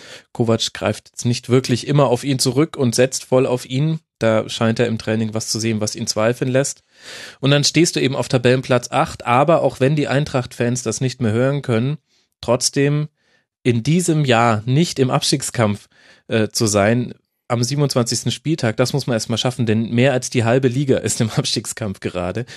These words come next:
Und das vor dem Hintergrund, dass wir letztes Jahr um diese Zeit des Jahres noch drum gesprochen hat, ob's Eintracht irgendwie noch schafft, da unten rauszukommen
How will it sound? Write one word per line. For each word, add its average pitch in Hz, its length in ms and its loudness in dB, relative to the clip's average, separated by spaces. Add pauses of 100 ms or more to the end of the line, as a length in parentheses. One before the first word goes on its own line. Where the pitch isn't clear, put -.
(140)
Und 113 360 -2
das 143 260 2
vor 127 120 2
dem 120 140 2
Hintergrund, 123 480 0
dass 110 160 -2
wir 107 140 2
letztes 127 380 0
Jahr 117 160 2
um 117 120 -2
diese 143 440 2 (280)
Zeit 113 380 0
des 113 160 -2
Jahres 110 340 0
noch 117 100 0
drum 113 380 -2
gesprochen 123 380 -2
hat, 120 100 0
ob's - 220 -8
Eintracht 117 340 -4
irgendwie 156 320 2
noch 107 140 0
schafft, - 260 -4
da 120 60 2
unten 113 240 -2
rauszukommen 95 760 0